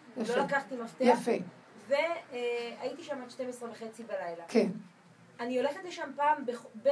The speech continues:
Speaker 2: פעם בשבועיים.
Speaker 1: כן, לא להצטדק,
Speaker 2: זה יפה,
Speaker 1: בסדר? נו.
Speaker 2: ככה עושים.
Speaker 1: רגע, אז מה היה?
Speaker 2: ל-, לתלמידה של הרבנית.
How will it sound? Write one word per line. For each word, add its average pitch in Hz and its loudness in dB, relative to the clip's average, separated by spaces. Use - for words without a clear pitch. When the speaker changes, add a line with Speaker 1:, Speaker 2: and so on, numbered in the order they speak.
Speaker 2:
פעם 302 4
בשבועיים. 254 -2
Speaker 1:
כן, 220 2
לא 311 8
להצטדק, 262 4
Speaker 2:
זה 233 4
יפה, 247 6
Speaker 1:
בסדר? 233 8
נו. 220 8
Speaker 2:
ככה 196 4
עושים. 233 -2
Speaker 1:
רגע, 233 10
אז 185 0
מה 233 8
היה? 269 4
Speaker 2:
ל-, 240 2
לתלמידה 240 -2
של 294 -2
הרבנית. 233 -2